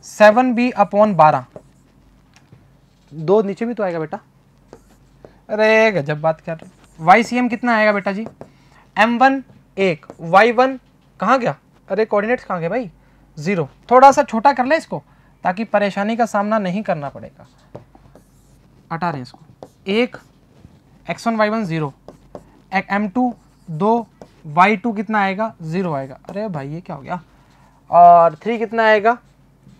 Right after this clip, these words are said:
तीन into b root three upon two और upon में आएगा सिक्स। तो वाईसीएम आपका जी आएगा ज़ीरो ज़ीरो, ये आएगा बेटा जी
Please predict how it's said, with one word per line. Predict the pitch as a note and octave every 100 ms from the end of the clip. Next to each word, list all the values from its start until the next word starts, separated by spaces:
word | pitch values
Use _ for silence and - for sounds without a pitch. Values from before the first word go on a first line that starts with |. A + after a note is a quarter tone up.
| _ -
तीन | - A3 B3+ B3 F#3+
into | G3+ F#3+ A3 A3+ - - _ _
b | D#3 G3 A3 F#3+
root | F#3+ G#3
three | - F#3+ G3
upon | E3+ D#3+ E3+ E3 -
two | G3 G3+ F#3+ _ _ _ -
और | D#3
upon | D3+ D#3 E3
में | E3 D#3
आएगा | C#3+ D3 F3+ F#3 - -
सिक्स। | - F3 - - - _ _ _ _ - _ _ _ _ _ _ _ _ _ - _ _ _ _ _
तो | F#3+ G3 F#3+ G3 G3 G3
वाईसीएम | F3+ G3+ G#3 A#3+ A#3+
आपका | G#3+ G#3 A3
जी | F#3 G3
आएगा | F3 F#3 F3+ G3 A#3 _ _ _
ज़ीरो | D3 F3+ A#3+ B3
ज़ीरो, | F#3+ G#3 A3+ A#3 F3
ये | F#3+
आएगा | F3+ F3+
बेटा | F3 E3 F3+
जी | E3